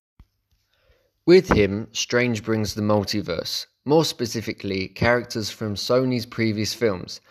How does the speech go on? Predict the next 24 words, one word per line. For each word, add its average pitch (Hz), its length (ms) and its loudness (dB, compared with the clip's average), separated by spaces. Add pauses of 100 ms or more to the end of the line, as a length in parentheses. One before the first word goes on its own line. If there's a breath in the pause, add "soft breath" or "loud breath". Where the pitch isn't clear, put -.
(100)
such - 300 0
as 104 180 -6
Alfred 117 400 0
Molina 104 640 -2
as 98 140 -8
Doc - 340 -2
Ock. 104 300 0 (360 loud breath)
We 123 160 2
all 156 140 4
kind 131 300 0
of 104 100 -4
knew 110 160 0
it - 140 -4
was - 120 -14
coming, 107 540 -4 (300)
but 107 420 2
now 127 260 0
we 117 160 2
know, 101 500 2 (720 soft breath)
and 104 120 2
I 95 120 4
have 95 180 -2
some 82 200 -10
thoughts. - 520 -14